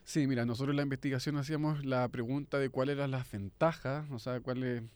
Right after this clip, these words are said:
eran las situaciones virtuosas por vivir en estas micros comunidades, en estos clanes, y cuáles eran las desventajas, qué problemas tenían. Y respecto de las, de las ventajas, tú te encontrabas con muchas situaciones, o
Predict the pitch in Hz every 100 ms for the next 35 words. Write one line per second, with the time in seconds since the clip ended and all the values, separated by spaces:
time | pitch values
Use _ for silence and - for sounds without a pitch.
0 | - - 123 123 123 110 131 131 117 104
1 | - 147 180 170 - 143 127 131 156 156
2 | 156 147 143 135 143 151 - 139 117 110
3 | 110 147 156 - 123 - 135 151 135 208
4 | - - - - - - - - - -
5 | 110 127 139 131 147 147 123 123 120 127
6 | 131 - 101 120 117 120 120 117 123 98
7 | 107 - - - - - - - _ -
8 | 175 214 226 175 139 - 170 - 180 175
9 | 156 143 131 - 127 127 120 123 110 107
10 | 143 151 160 151 143 123 135 156 156 113
11 | 131 139 151 147 127 - 175 175